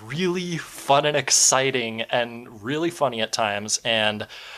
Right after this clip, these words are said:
uh, I, it, it's, it's a little bit of everything, and I really dug it. And I, I wonder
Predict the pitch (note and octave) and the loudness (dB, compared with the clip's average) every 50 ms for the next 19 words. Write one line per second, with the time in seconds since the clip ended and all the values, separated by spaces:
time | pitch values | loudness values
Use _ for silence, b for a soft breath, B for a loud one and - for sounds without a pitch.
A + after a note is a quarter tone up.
0 | B B B B B2 A#2+ A#2 A#2 A#2 A#2 A#2+ A#2+ - - - C3+ C#3 D3+ D#3 - | B B B B 4 6 6 6 6 6 4 4 2 0 0 2 2 2 2 2
1 | E3 D#3 D3+ - E3 D3+ D3 - - - E3+ D#3 - D#3+ C#3+ C#3+ D#3+ F3 F3+ F#3 | 2 2 2 2 0 2 2 2 0 2 2 2 2 2 4 4 4 4 4 4
2 | F3+ F3+ E3+ E3+ E3 F3 F3 - G#2+ G2 G#2 A2+ A#2 A#2 B2 B2 B2 A#2 A#2 A#2+ | 4 4 4 4 2 2 2 0 0 2 2 2 2 2 0 0 0 2 4 4
3 | A#2 G#2 G2 G2 G#2+ G#2+ G#2 G#2+ G#2+ A2 A2+ - A2+ A2+ G#2+ A2+ A2+ A2+ A2 G#2+ | 4 2 0 -4 -4 0 0 2 2 0 0 0 0 2 2 2 0 0 0 0
4 | G#2+ G#2 - | 0 -2 -4